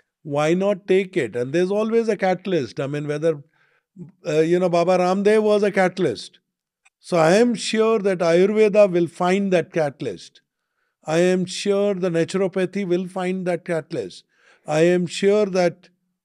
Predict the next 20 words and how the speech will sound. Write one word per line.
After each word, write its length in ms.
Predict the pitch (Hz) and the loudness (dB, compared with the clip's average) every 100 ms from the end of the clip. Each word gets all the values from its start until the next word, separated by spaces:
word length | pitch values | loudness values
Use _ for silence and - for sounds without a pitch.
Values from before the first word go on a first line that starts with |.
| _ _ _ | _ _ _
the 220 | 147 165 160 | 0 2 2
different 880 | 123 151 190 - - 208 214 190 - _ _ _ | 0 0 0 0 -6 -4 -4 -6 -12 _ _ _
parts 440 | 185 185 190 - | 0 2 0 -2
of 180 | 196 - | -4 -2
technology 580 | 180 160 180 180 170 190 | -4 -2 -2 0 -2 -2
will 200 | 165 160 | -2 -2
only 340 | 175 190 180 | -2 -2 -4
help. 400 | 98 117 196 139 - _ _ _ _ _ _ _ _ _ _ _ - | -6 -2 0 0 -4 _ _ _ _ _ _ _ _ _ _ _ -6
It's 160 | 143 | -2
the 100 | 165 | -2
same 380 | - 208 214 208 | -2 -2 -2 -2
way 220 | 190 196 | 0 0
that 260 | 135 147 135 | -2 -6 -4
you 180 | 156 151 | -4 -2
have 280 | 151 190 | -2 -2
an 120 | 190 175 | -2 -2
app 260 | 180 185 | -4 -4
called 220 | 185 175 160 | -6 -4 -2
Heartfulness 640 | 160 - 185 175 175 160 | -2 -2 -2 0 -2 -4
today, 500 | 160 156 175 123 | -6 -2 -2 -2